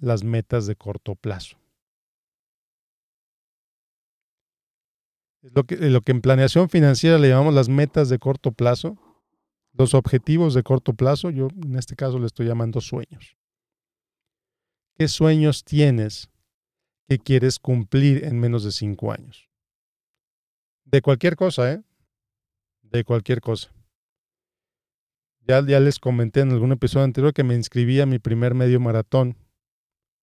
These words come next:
Luego de la plática que tuve con Salvador Almeida hace, hace un par de meses, pues ya me inscribí. Y ya estoy entrenando. Y la carrera es en febrero. Jamás he corrido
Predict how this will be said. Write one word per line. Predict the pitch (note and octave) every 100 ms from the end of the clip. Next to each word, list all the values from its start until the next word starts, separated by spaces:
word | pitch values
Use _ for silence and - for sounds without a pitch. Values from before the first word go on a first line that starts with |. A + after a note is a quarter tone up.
| _ _ _ _ _
Luego | C3 B2 A#2+
de | A#2+
la | A2+
plática | B2 B2 B2+
que | G#2+
tuve | G#2 B2+
con | B2+ A#2
Salvador | G#2+ G#2 A#2 A#2
Almeida | A2+ B2+ A#2+ A2
hace, | - A2+ A#2
hace | A2+
un | A2+
par | A#2+ A2+
de | A2
meses, | B2 G#2+ G#2+ A#2 A2+
pues | G#2+ A2+
ya | B2
me |
inscribí. | C#3+ - G#2 C3+ G#3 _ _ _ _ _ _ _ _ _
Y | B2+ B2
ya |
estoy | B2+ D3 D3+
entrenando. | D#3 A2+ - D#3 G3 A2+ - _ _ _ _ _ _ _ _ _ _ _
Y | D3+
la | C3+ B2+
carrera | B2+ A#2+ E3
es | F3
en | E3+ D3+
febrero. | B2+ C#3 G3+ B2 - _ _ _ _ _ _
Jamás | - - C3 D3+ F#3 D#3+
he |
corrido | - D#3+ D#3 D#3+ D#3